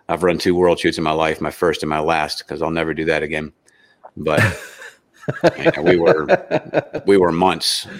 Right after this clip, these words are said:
Speaker 1: uh, months working on that. You know, I had, I suckered my father-in-law into coming down, who was an awesome dude. And, you know, he, we,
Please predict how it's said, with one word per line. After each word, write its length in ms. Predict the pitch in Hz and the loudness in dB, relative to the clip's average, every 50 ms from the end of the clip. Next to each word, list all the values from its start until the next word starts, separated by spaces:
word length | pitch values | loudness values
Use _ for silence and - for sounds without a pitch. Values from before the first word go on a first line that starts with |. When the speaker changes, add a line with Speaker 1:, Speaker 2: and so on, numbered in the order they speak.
| - - | -18 -20
Speaker 1:
uh, 240 | - - - 69 82 | -18 -18 -16 -14 -10
months 400 | - 90 92 95 90 82 78 - | -4 0 2 2 2 0 -2 -4
working 300 | 82 76 76 - 87 85 | -4 -4 -4 -4 -8 -12
on 100 | 80 76 | -10 -10
that. 240 | 76 76 73 64 - _ _ _ | -8 -8 -8 -10 -12 _ _ _
You 60 | - | -20
know, 100 | - - | -16 -14
I 60 | 90 90 | -14 -12
had, 140 | 92 - _ _ _ _ _ _ _ - | -14 -16 _ _ _ _ _ _ _ -16
I 200 | 80 82 78 87 - _ - | -14 -12 -14 -14 -14 _ -12
suckered 340 | - - - 92 - - 80 | -8 -4 -4 -4 -2 -2 -4
my 120 | 80 78 | -6 -6
father-in-law 640 | - - 92 87 85 85 82 85 85 82 82 82 87 | -2 0 0 2 2 2 0 2 2 2 2 2 -2
into 220 | - 87 85 82 - | -4 -8 -8 -8 -6
coming 240 | - 87 87 82 | -4 -4 -4 -2
down, 360 | 80 82 85 85 85 85 82 82 | -2 -2 -2 0 -2 -2 -2 -2
who 100 | 85 82 | -2 -4
was 160 | 80 78 85 | -4 -4 -6
an 80 | 90 - | -8 -6
awesome 360 | 69 82 85 82 - 82 82 | -4 -4 -4 -4 -4 -6 -4
dude. 320 | 80 87 85 82 85 82 | -2 -2 0 0 -2 -2
And, 200 | 85 82 80 82 _ _ _ _ _ _ _ _ _ _ _ _ _ | -4 -8 -10 -12 _ _ _ _ _ _ _ _ _ _ _ _ _
you 120 | - - | -12 -8
know, 80 | 71 78 | -6 -2
he, 100 | 82 80 | -2 0
we, 360 | 80 78 78 73 82 85 | 0 -2 -2 -2 -2 -2